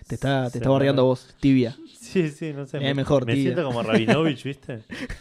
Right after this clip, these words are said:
Speaker 2: Pero él te mató. <laughs> Eh, en el cual tuve muchas semanas en una isla princ-, de, en una isla principiante que se llamaba Rookgard.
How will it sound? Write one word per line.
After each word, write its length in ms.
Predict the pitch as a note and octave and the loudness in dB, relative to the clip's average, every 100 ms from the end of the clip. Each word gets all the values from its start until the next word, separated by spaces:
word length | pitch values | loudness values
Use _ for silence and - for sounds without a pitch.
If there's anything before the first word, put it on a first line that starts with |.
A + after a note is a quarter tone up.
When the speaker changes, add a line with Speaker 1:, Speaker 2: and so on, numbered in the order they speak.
| - - - C#4 - B3 - G3+ _ _ _ _ - | -10 -10 -8 -12 -12 -16 -14 -20 _ _ _ _ -8
Speaker 2:
Pero 580 | F#3+ G3+ A3 A3+ G#3+ - - - C#3 | -4 -2 -2 -2 -6 -14 -20 -12 -2
él 240 | D#3 G3+ | -2 0
te 100 | D#3+ | -4
mató. 460 | A2+ G#2 G2+ E2 _ | -4 -4 -6 -6 _
<laughs> 60 | - A#3+ - - - E4+ - - _ - - - - _ _ _ - - - - _ - | -8 -8 -8 -10 -14 -14 -18 -18 _ -20 -20 -20 -20 _ _ _ -20 -20 -20 -20 _ -8
Eh, 640 | B2 A#2+ A#2 A2+ A2+ A2 A2 A2+ C3 C#3+ C#3 C#3+ _ _ _ _ _ _ - | -4 -2 -2 -2 -4 -8 -14 -20 -20 -20 -20 -20 _ _ _ _ _ _ -12
en 120 | B2+ | -10
el 120 | C3 | -4
cual 160 | D#3+ E3+ | -2 -2
tuve 120 | F3+ | -4
muchas 200 | F3+ F3 | -4 -8
semanas 580 | D3 C#3 E3+ F3+ E3 - | -8 -8 -6 -8 -10 -14
en 160 | C3+ C#3 | -12 -10
una 160 | D#3+ | -8
isla 380 | D#3+ E3+ D3+ C#3 _ _ _ | -8 -4 -6 -6 _ _ _
princ-, 460 | A#2+ A#2+ A#2 - _ _ | -12 -12 -14 -20 _ _
de, 200 | A#2 - _ _ _ | -8 -8 _ _ _
en 80 | C3+ | -12
una 120 | C#3+ | -8
isla 120 | D3+ D3 | -8 -8
principiante 320 | C3 D#3+ D#3+ | -8 -8 -8
que 80 | B2 | -8
se 60 | |
llamaba 240 | A#2+ B2+ A#2+ | -8 -6 -6
Rookgard. 580 | B2+ C#3 A2 F#2 F2 | -6 -8 -6 -6 -6